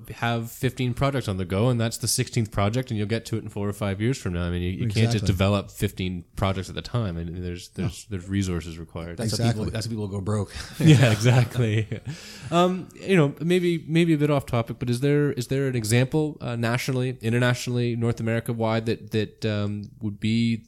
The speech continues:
Speaker 1: you know, you would say, "Hey, this is the way it should have been done"? Um,
Speaker 3: Like a city that got it right?
Speaker 1: Yeah,
Speaker 3: Is
Speaker 1: that
Speaker 3: that
Speaker 1: gets
Speaker 3: the
Speaker 1: it right.
Speaker 3: question?
Speaker 1: I mean, or is, is the answer just, you know, um,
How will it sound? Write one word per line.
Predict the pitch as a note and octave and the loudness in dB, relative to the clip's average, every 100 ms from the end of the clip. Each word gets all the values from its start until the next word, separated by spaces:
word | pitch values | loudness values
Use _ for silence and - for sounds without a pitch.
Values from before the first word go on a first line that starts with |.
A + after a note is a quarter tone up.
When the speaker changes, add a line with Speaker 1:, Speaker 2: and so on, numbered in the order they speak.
| _ | _
Speaker 1:
you | - G#2+ | -10 -8
know, | |
you | G2 G#2+ | -4 -2
would | G#2 | 0
say, | - G#2 | 2 4
"Hey, | A#2 | 4
this | G#2 A2+ | 4 0
is | A2 | 0
the | |
way | G#2+ | 0
it | G2+ | -2
should | - | -2
have | G#2+ | -2
been | A#2 | -2
done"? | A2+ A#2+ E3+ - _ - _ - | 0 -2 -4 -12 _ -20 _ -6
Um, | G#2 F#2+ | -2 0
Speaker 3:
Like | G2 | 0
a | |
city | G2 C3 A#2 G#2+ | 2 2 0 -4
that | G#2 A2 | -6 -8
got | G#2+ G#2+ | -6 -8
it | |
right? | G2 A2 B2 | -8 -4 0
Speaker 1:
Yeah, | D3 | 0
Speaker 3:
Is | |
Speaker 1:
that | B2 | 2
Speaker 3:
that | |
Speaker 1:
gets | C3+ A#2+ | 0 2
Speaker 3:
the | |
Speaker 1:
it | C3 | 2
right. | C#3 C#3+ | 4 4
Speaker 3:
question? | |
Speaker 1:
I | C#3 | 4
mean, | C3 | 4
or | B2+ B2 C3+ C3+ | 4 4 4 4
is, | C3 C3 C3 A#2 | 4 2 0 0
is | C3+ A#2+ | 0 0
the | B2 B2 | 2 2
answer | A#2+ A#2+ A2+ | 2 2 2
just, | A2+ G#2+ | 2 -2
you | F#2+ A2 | -2 0
know, | G#2 G2 F#2 C#2+ F2 - | 0 -2 -6 -8 -8 -6
um, | G2+ F#2+ F#2+ F#2+ G2 | -4 -2 -4 -6 -8